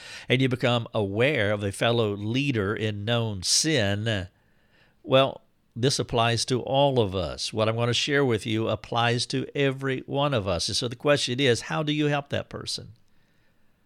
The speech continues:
What are some things you should consider with a brother or sister who is in a trap?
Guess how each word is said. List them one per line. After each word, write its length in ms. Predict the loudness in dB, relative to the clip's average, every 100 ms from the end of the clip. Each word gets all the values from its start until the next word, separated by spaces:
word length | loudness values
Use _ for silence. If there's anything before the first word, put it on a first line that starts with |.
| _ _ -20 4
What 160 | 6
are 40 | 8
some 180 | 4
things 400 | 4 2 2 2
you 80 | 2
should 320 | 2 2 2
consider 840 | 0 -2 2 2 2 0 0 0 0
with 180 | -2 0
a 120 | -2
brother 440 | 2 2 4 2
or 100 | 0
sister 480 | 0 0 -2 -2 -4
who 120 | -2
is 100 | -2
in 140 | -2 -2
a 80 | -4
trap? 400 | -2 -2 -2